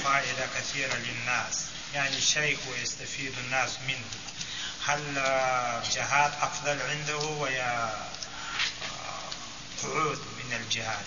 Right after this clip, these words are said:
يعني إذا يمشي إلى المعركة يفوت.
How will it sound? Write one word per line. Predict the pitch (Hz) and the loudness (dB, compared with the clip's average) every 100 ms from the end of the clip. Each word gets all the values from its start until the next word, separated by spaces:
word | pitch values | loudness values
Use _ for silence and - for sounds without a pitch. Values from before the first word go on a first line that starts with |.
| 113 | 0
يعني | 131 131 127 123 | 0 0 -2 -4
إذا | 127 123 131 | -2 0 0
يمشي | 143 135 139 135 | 2 2 0 0
إلى | 135 127 | 2 2
المعركة | 135 156 151 143 151 143 - - - - - - - - - - - - - | 6 6 6 4 4 2 0 -4 -6 -6 -8 -8 -6 -4 -4 -4 -4 -2 -2
يفوت. | - - - 147 | -2 -2 -2 -2